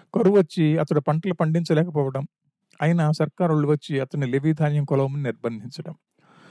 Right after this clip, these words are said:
అప్పుడు ఆ రైతు పడే మనోవేదనని వర్ణిస్తూ వాళ్ళు పాడుతుంటే సుశీల ఏడవడం మొదలుపెట్టింది. అక్క ఏడుస్తుంటే తమ్ముడు కూడా ఏడవడం మొదలుపెట్టాడు. వాళ్లే కాదు,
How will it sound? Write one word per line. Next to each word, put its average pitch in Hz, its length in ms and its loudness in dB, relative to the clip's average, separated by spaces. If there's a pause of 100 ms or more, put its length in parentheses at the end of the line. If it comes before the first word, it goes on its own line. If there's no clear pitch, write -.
(140)
అప్పుడు 160 240 2
ఆ 151 60 6
రైతు 143 300 0
పడే 160 220 2
మనోవేదనని 143 680 0
వర్ణిస్తూ 127 680 -4
వాళ్ళు 135 180 0
పాడుతుంటే 135 640 -2 (520)
సుశీల 160 340 2
ఏడవడం 143 400 2
మొదలుపెట్టింది. 127 560 -8 (340)
అక్క 165 200 -2
ఏడుస్తుంటే 151 680 2
తమ్ముడు 151 320 0
కూడా 147 240 0
ఏడవడం 127 260 -2
మొదలుపెట్టాడు. 107 500 -8 (280)
వాళ్లే 156 320 2
కాదు, 120 280 -6